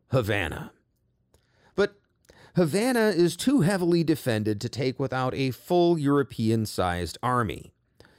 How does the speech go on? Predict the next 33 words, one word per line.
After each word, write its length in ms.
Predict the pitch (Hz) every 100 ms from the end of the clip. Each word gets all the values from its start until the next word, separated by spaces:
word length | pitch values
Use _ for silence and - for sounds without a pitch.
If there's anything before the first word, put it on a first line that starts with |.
| _ _ _ _ _ _ _ _ _ -
So 140 | 147
what 120 | 117
do 40 | 110
you 100 | 110
do? 200 | 131 226
You 140 | 185
go 180 | 147 139
for 140 | -
the 100 | 143
next 420 | 127 123 117 - -
best 380 | - 92 95 -
target, 500 | - 170 147 - - -
and 100 | 113
the 80 |
next 460 | 131 160 254 - -
best 340 | 139 120 -
target 400 | - 113 101 113
is 180 | - 117
Cartagena 960 | - 113 110 113 113 - 135 107 69 80
in 220 | 107 107
modern-day 640 | 98 104 98 98 90 85
Colombia. 760 | 82 104 113 127 101 69 - - _ _ _ _ _ _ _ _ _ _ _
This 320 | 202 277 -
is 240 | 175 156
the 160 | 127 135
sole 640 | - - 196 190 185 185 - -
export 720 | 190 - - 127 101 98 -
point 460 | 113 98 95 - - - -
for 240 | _ 139 117
gold 560 | 95 135 139 139 120
from 220 | - 131 120
the 200 | 117 107
Andes, 760 | 98 87 58 - - - -